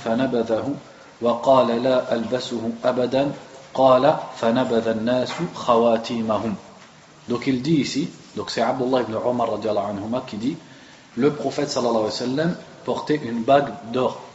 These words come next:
et plus tard il s'est levé et il a jeté cette bague, et les gens également ont jeté leur bague. Et il a dit, « Je ne le porterai plus, je ne la porterai plus jamais. » Donc l'explication de ce hadith, parce que quand on prend le hadith tout seul, on pourrait ne pas comprendre.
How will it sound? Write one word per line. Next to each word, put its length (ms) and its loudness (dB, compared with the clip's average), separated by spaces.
et 220 0
plus 240 -8
tard 240 4
il 120 0
s'est 180 -4
levé 380 0
et 160 0
il 120 -2
a 100 2
jeté 300 -4
cette 240 -6
bague, 280 0
et 100 -4
les 140 0
gens 340 -4
également 480 -4
ont 100 -4
jeté 380 -8
leur 180 -2
bague. 260 -8
Et 100 -2
il 160 0
a 60 4
dit, « 220 -4
Je 140 -6
ne 120 -2
le 100 2
porterai 380 -6
plus, 220 -12
je 100 -6
ne 160 -4
la 100 0
porterai 460 -6
plus 260 -4
jamais. » 280 -2
Donc 160 -4
l'explication 720 2
de 140 0
ce 140 -4
hadith, 500 0
parce 120 -18
que 60 -4
quand 240 -2
on 60 0
prend 180 0
le 120 2
hadith 300 -2
tout 120 -8
seul, 200 0
on 80 2
pourrait 260 -2
ne 60 -4
pas 140 0
comprendre. 400 -8